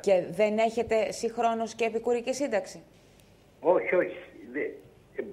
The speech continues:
Speaker 2: ε, δε-, δεν μου την έβγαλαν. Δηλαδή, κάπου βρίσκουνε κολλήματα μεγάλο χρονικό διάστημα.
Speaker 1: Δηλαδή, σας
Speaker 2: Και
Speaker 1: λένε ότι δεν θεμελιώνεται δικαίωμα συνταξιοδότησης από το επικουρικό.
Speaker 2: Μάλιστα.
Speaker 1: Ότι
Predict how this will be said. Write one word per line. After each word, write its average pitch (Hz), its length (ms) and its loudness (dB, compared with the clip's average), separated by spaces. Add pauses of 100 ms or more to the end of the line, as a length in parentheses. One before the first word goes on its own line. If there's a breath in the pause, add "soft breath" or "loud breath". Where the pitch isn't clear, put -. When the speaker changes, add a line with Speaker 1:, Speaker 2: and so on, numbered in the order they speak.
(300)
Speaker 2:
ε, 123 540 0
δε-, 143 220 0
δεν 131 160 4
μου - 80 -2
την 131 200 -4
έβγαλαν. 107 800 -2
Δηλαδή, 123 500 0 (340 loud breath)
κάπου 151 400 2
βρίσκουνε 143 460 -2
κολλήματα 127 760 0 (720)
μεγάλο 117 340 2 (100)
χρονικό 104 380 -12
διάστημα. 95 580 -2 (1200)
Speaker 1:
Δηλαδή, 185 400 4
σας 220 120 -2
Speaker 2:
Και 214 60 0
Speaker 1:
λένε 139 240 6 (100)
ότι 208 280 4
δεν 233 280 4
θεμελιώνεται 214 640 2
δικαίωμα 214 480 2
συνταξιοδότησης 196 800 10 (120)
από - 220 12
το - 160 12
επικουρικό. - 760 10 (840)
Speaker 2:
Μάλιστα. 220 320 6
Speaker 1:
Ότι - 20 2